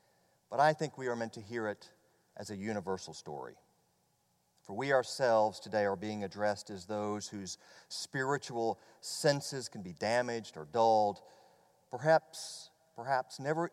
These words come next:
even used to taking in the incandescent grace, the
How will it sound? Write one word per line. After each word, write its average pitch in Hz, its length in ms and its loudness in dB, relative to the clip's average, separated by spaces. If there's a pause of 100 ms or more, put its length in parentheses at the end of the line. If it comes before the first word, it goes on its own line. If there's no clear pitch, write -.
even 160 280 -2
used 147 600 -6
to 104 80 -14
taking 117 480 -4
in 110 320 -2
the 101 240 -8 (540)
incandescent 139 920 0
grace, - 840 -8 (320)
the - 80 -20